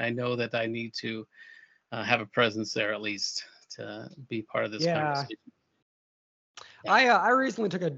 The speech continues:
Speaker 2: break from Twitter, and it was shockingly easy to get off.
Speaker 1: Yeah.
Speaker 2: And now I'm back on it. But yeah, my, I think that it's, it's kind of a toxic place that I advise people to stay off if they can. But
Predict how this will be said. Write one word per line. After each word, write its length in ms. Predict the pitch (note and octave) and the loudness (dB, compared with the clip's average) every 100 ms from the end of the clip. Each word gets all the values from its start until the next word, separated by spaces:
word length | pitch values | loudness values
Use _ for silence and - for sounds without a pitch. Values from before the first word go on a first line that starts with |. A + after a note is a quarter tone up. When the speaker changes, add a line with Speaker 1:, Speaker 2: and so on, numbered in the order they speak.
| - _ | -10 _
Speaker 2:
break 300 | E3 E3 E3 | 2 4 2
from 200 | - D3+ | -4 -6
Twitter, 520 | C#3+ D#3 C#3+ C3+ C3+ A2 | -4 -2 -2 0 -2 -4
and 240 | E3 D#3+ | -2 2
it 100 | E3 | 2
was 300 | F3+ G3+ F3 | 4 4 2
shockingly 640 | - - D#3+ - A3+ A3 G3+ | -2 0 2 2 2 2 4
easy 280 | G3 F#3 G3 | 2 2 2
to 100 | F#3+ | 4
get 140 | G3 | 6
off. 340 | F#3 F#3+ F#3+ - _ _ _ - - | 6 4 0 -18 _ _ _ -20 -12
Speaker 1:
Yeah. 200 | A2+ - | -6 -2
Speaker 2:
And 520 | F#3 E3 D#3 D3+ D3 | 4 4 4 0 0
now 200 | F#3 B3+ | 4 4
I'm 140 | D#4 C4+ | 6 6
back 240 | A#3 F3+ | 6 4
on 160 | D#3+ F3 | 2 2
it. 160 | A3 - | 2 2
But 160 | F3 G#3+ | 6 8
yeah, 200 | F3+ C3 | 8 6
my, 180 | F#3+ G#3 | 4 6
I 120 | F#3+ | 6
think 180 | A3 G3+ | 4 4
that 100 | E3+ | 2
it's, 180 | D#3+ E3+ | 2 0
it's 340 | E3+ - - - - | -4 -4 -18 -20 -10
kind 260 | - F#3 | -2 0
of 60 | E3 | 0
a 100 | D3+ | -2
toxic 560 | - D3+ D3+ - C#3+ - | -4 -2 -2 -4 -10 -6
place 440 | D3+ C#3 C3+ - | -4 -2 -4 -6
that 180 | C#3+ C3+ | -6 -4
I 100 | C#3+ | -2
advise 380 | C3 C#3+ C#3+ C3+ | 0 2 2 0
people 260 | D3 B2+ | -4 -2
to 80 | C3 | -6
stay 220 | - C#3 | -4 -2
off 180 | C3+ B2+ | -2 -2
if 80 | B2+ | -4
they 140 | B2+ | -6
can. 320 | - C#3 C#3 - | -4 -2 -2 0
But 160 | G3 | 0